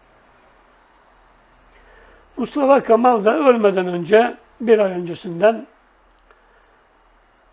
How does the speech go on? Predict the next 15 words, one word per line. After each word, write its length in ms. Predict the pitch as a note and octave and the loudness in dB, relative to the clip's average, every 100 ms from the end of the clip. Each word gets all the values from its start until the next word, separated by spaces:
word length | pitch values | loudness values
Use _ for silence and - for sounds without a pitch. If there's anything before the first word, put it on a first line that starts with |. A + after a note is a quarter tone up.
| _ _ _ _ | _ _ _ _
bu 180 | E4 C#4+ | -2 2
olayı 420 | G3 F#3 F#3+ G#3+ | 4 6 6 4
not 240 | G3+ A3 G#3+ | 4 2 2
etmiş 560 | F3+ G#3+ A3 A3 - D#4 - | -6 -4 -2 -2 -6 -20 -2
ve 300 | G#3+ F#3+ E4 - | 2 2 0 -2
kaydetmiş. 920 | G#3 A3+ F#3+ F3 G3+ G3 A3+ - - _ _ _ _ _ _ _ _ | 0 2 0 -4 -4 -2 -2 -6 -20 _ _ _ _ _ _ _ _
Otuz 440 | B3+ G#3+ A#3+ F3+ | -2 0 -4 -2
birinci 680 | G3+ G#3+ G3+ E3 F3+ A3+ A3 | -4 -2 -2 -4 -2 -2 0
ve 240 | F3+ E3+ D#3 _ _ _ _ _ _ _ | 0 0 -4 _ _ _ _ _ _ _
sıra 640 | - - A3 G3 G#3 B3 - _ | -20 -6 2 6 6 2 -8 _
yüz 320 | G#3+ G#3+ F3+ F3+ | -4 -4 0 4
beşte 640 | G3+ - - G3+ B3 D#4 - _ _ _ _ _ _ _ _ _ _ _ _ _ _ _ | 4 2 2 4 4 -2 -16 _ _ _ _ _ _ _ _ _ _ _ _ _ _ _
Mehdi 640 | A3+ A3 G#3 - G#3+ B3 F#4+ | 0 2 2 -2 -2 -2 -2
Ömer 420 | C4+ A3 G#3+ F#3+ | 0 4 4 4
Yılmaz, 840 | F#3 A#3 A#3 F#3+ G3+ A3 - - | 0 0 0 4 2 2 -8 -20